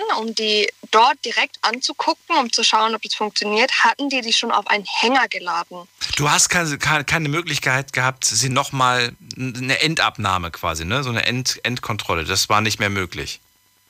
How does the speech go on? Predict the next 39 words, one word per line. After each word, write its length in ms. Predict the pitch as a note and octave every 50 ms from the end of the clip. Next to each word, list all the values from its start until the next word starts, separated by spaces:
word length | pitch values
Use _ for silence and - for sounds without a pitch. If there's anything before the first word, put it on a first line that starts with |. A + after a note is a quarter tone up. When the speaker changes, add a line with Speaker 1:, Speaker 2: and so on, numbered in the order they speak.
| _ _ _ _ _ _ _ -
Speaker 1:
Genau, 400 | C4 B3+ B3 A3+ G#3 G3+ G#3 G3+
man 140 | A3+ A#3 A#3
konnte 260 | - B3+ C4 C4 C4+
es 100 | C4+ -
nur 120 | C#4 C4 C4
so 100 | B3 B3+
leicht 340 | A#3+ A#3 A#3+ C4 C4 - -
von 140 | - A3+
außen 460 | A3+ - G#3+ A3+ A#3+ A#3 - A#3+ A#3 A3
halt 240 | G#3 G#3 G3+ -
sehen. 540 | - - B3 C#4 D4 D4+ D4+ D#4 D#4 D4+ C#4
Die 80 | A#3 G#3+
waren 180 | A3 G#3 G3+
auf 80 | G3+ -
dem 160 | - G3+ G#3
Hänger 460 | G3+ A#3 C4 C#4 C4+ C4 C4 B3+ B3+ A#3+
und 60 | A#3+
konnte 220 | - A#3 A3 A3+
halt 140 | A3 G#3+ - -
sich 120 | A3+ G#3
nicht 160 | A3 G#3+ G#3+
alles 240 | - - G#3+ - -
genau 220 | G#3+ G#3 G#3 G3+
angucken. 680 | - - A#3+ D4 D#4 - - D4+ C#4 - - B3 B3 A#3+
Und 100 | A3+ -
es 80 | -
war 140 | G#3+ G#3 A3
halt 220 | A3+ A3 A3 - - - - - - - - -
Speaker 2:
Und 120 | - C3+ B2+
ich 220 | D3 C#3+ - -
ahne 400 | - C#3 C3+ C3+ C#3+ D#3+ F3+ F#3
Schlimmes. 640 | - - - C3+ - - E3+ D3 A#2 F#2+ E2+ - -
Ich 140 | - G#2+ -
glaube, 300 | - A2 A#2+ C3 C3+ C#3
jetzt 180 | B2+ B2+ -
kommt 200 | - - C3+ B2+
gleich 200 | A#2+ A#2+ A2 G#2+
noch 180 | A2 A2+ G#2 G#2
die, 260 | G#2 - G#2+ G#2 G#2